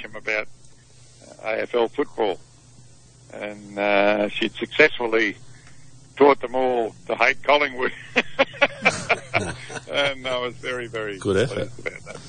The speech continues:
Speaker 2: I
Speaker 1: Yeah,
Speaker 2: knew, I knew
Speaker 1: yeah.
Speaker 2: if I said Canada, you'd have some story that'd flash back into you.
Speaker 1: <laughs>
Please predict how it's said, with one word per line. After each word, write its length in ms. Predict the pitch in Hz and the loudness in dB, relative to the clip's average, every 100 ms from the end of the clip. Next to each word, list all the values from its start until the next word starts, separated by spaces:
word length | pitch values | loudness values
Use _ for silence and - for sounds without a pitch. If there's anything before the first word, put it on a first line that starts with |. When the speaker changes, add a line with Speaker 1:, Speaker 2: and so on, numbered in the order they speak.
| - - | -16 0
Speaker 2:
I 60 | - 190 | 8 8
Speaker 1:
Yeah, 60 | |
Speaker 2:
knew, 80 | - - | 8 6
I 100 | 135 | 6
knew 100 | 156 | 8
Speaker 1:
yeah. 60 | |
Speaker 2:
if 120 | 139 | 8
I 100 | 131 | 8
said 280 | 113 120 101 | 6 4 2
Canada, 340 | - 107 95 90 | 2 2 2 0
you'd 180 | 95 90 | 0 0
have 180 | 98 87 | 0 0
some 340 | - 101 95 | 2 2 2
story 360 | - 92 87 85 | 0 0 2 2
that'd 200 | 85 78 | 0 -2
flash 340 | - 87 78 | 0 0 0
back 260 | - 78 - | -2 -2 -2
into 220 | 85 87 | -2 4
you. 120 | 101 | 4
Speaker 1:
<laughs> 60 | 113 | 4